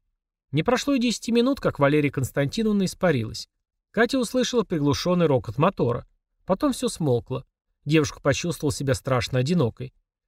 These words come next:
Мать никогда не уделяла ей достаточно внимания, а здесь, в Канаде, вообще перестала обращать на дочь внимание.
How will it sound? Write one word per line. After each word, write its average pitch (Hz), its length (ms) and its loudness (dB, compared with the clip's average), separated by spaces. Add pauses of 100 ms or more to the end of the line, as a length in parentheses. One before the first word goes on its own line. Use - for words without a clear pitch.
(140)
Мать 214 220 0
никогда 240 340 4
не 233 80 2
уделяла 220 380 4
ей 214 120 2
достаточно 190 520 -2
внимания, 139 540 2
а 135 60 2
здесь, 208 220 0
в - 80 -14
Канаде, 139 380 2
вообще 139 320 0
перестала 165 480 0
обращать 131 480 2
на 135 100 2
дочь 131 300 0
внимание. 127 500 0